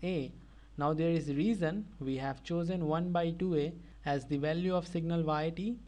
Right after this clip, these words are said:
It will be clear after some time. When t is not in this range, yt is equal to zero. So yt is equal to zero otherwise. Now I will plot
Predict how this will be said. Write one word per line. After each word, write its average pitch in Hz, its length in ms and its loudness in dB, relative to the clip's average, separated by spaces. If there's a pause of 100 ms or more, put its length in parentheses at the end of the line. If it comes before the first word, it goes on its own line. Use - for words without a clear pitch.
(280)
It 139 160 -2
will 147 140 4
be 147 140 2
clear 185 300 2
after 175 260 2
some 165 280 0
time. 165 360 -2 (400)
When 151 280 2
t 208 340 0
is 180 100 0
not 185 260 0
in 180 140 -2
this 185 240 -2
range, 175 460 -2 (400)
yt 175 680 2 (180)
is 135 200 -2
equal 156 380 0
to 135 120 -4
zero. 143 420 0 (360)
So - 160 -2
yt 180 360 2
is 196 220 0
equal 185 300 -2
to 165 100 0
zero 165 380 -2 (540)
otherwise. 143 420 -2 (2500)
Now 147 220 2
I 156 100 6
will 156 180 4
plot 180 460 4